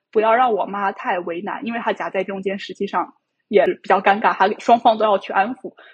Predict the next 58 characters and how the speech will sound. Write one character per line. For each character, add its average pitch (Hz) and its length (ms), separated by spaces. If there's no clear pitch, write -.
所 226 160
以 226 100
说 208 240
我 185 160
那 277 140
个 208 120
时 196 140
候 202 180
我 190 80
还 175 200
是 196 180
稍 277 200
微 330 180
有 - 260
在 196 200
克 247 300
制， - 300
但 233 160
是 254 140
呢， 214 200
已 202 120
经 220 180
在 247 160
一 220 120
个 220 140
临 202 160
界 214 200
点 - 260
了。 - 160
当 285 180
时 208 280
是 240 240
正 311 260
好 - 260
是 220 160
恰 254 340
逢， 202 300
我 190 140
忘 320 160
了 - 120
具 - 120
体 - 120
是 - 120
过 - 180
什 - 140
么 180 120
节 196 180
日， - 260
并 294 120
且 202 220
当 220 180
时 214 140
是 - 80
很 220 200
难 175 180
得， 185 280
我 190 60
们 185 260